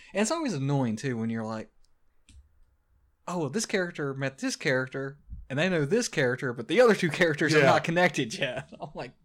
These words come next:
Speaker 1: "Come on, just do it."
Speaker 2: And then you build up to that last episode to where it's like,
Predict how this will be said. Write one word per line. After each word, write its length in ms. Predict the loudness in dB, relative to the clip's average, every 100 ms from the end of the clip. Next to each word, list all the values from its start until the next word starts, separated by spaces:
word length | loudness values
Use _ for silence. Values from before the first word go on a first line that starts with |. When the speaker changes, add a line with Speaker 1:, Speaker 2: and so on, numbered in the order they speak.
| -12
Speaker 1:
"Come 220 | -8 -2
on, 360 | 0 2 2 0
just 220 | -6 -12 -18 -20 _
do 320 | -4 -2 0 -2 -6
it." 340 | -12 -12 -14 -16 -20 _ -20 -20 -16 -12 -10 -10 -14 -16 -14 -8
Speaker 2:
And 120 | -6
then 140 | -4
you 100 | -4
build 220 | -2 0 0
up 200 | -2 -4
to 80 |
that 260 | -6 -6 -6
last 380 | -6 -6 -6 -8
episode 760 | -8 -8 -10 -8 -6 -4 -6 -8
to 80 | -10
where 180 | -8
it's 160 | -10 -12
like, 260 | -14 -14